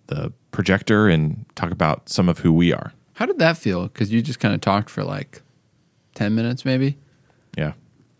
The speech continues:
Speaker 1: It felt, it felt like the people there were really listening.
Speaker 2: I was about to say, did you learn, you know, you don't have to get deep on it, but, like, did you, like,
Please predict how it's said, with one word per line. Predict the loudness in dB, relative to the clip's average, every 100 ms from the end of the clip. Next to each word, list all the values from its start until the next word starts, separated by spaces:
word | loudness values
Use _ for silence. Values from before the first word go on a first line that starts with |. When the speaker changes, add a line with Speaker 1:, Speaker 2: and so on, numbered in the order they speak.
| -20 -20 -18 -18 -4 2
Speaker 1:
It | 2
felt, | 4 6 8 6 2 -6 -6 -10 _ _ _ _ _ _ _ 0
it |
felt | 4 6 6
like | 4 2
the | 0
people | 2 2 4 4
there | 4 4 4 4
were | 2 2 0 -2 -8 _ _ _
really | 2 4 4
listening. | 0 -2 -4 -6 -10 -18 -20 -10
Speaker 2:
I | -2
was | 2
about | 2
to |
say, | 2
did | 2 0
you | 2 2 4 4 2 0 -6 _ _ _ _ -10
learn, | -4 0 2 0 0 -2 -6 -12 _ _ _ _ _ -8
you | -4
know, | -4 -4
you | -4 -4
don't | -4 -6
have |
to | -12 -14 _ _ _ _ -10
get | -10 -6
deep | -4 -4 -4
on | -6 -8
it, | -6
but, | -6
like, | -6 -4
did | -4
you, | -2 0 0
like, | -4 -8